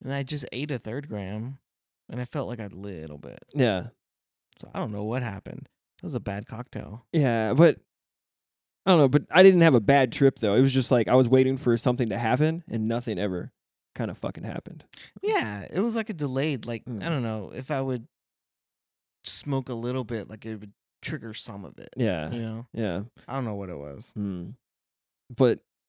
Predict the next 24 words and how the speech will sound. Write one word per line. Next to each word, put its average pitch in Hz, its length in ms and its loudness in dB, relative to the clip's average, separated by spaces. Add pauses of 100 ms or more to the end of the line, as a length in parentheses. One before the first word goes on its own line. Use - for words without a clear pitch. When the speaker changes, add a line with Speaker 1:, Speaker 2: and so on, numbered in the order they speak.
(200)
Speaker 2:
uh, 107 680 2
yeah, 127 240 6 (140)
I, 151 80 0
I - 40 4
wasn't 214 260 8
even 143 100 8
feeling 156 260 6
Vegas 139 460 6 (140)
so 165 180 2
much 165 200 4
yesterday 110 540 2
either. 147 260 4
Like, 123 120 4
once 175 220 6
we 240 80 6
went 196 200 6
to 170 80 4
the, 135 440 8
um, 120 520 2 (800)
uh, 98 440 0
what's 104 160 -2
Speaker 1:
Caesar's 151 220 4
Speaker 2:
it? 95 40 -10
Speaker 1:
Palace. 123 480 -2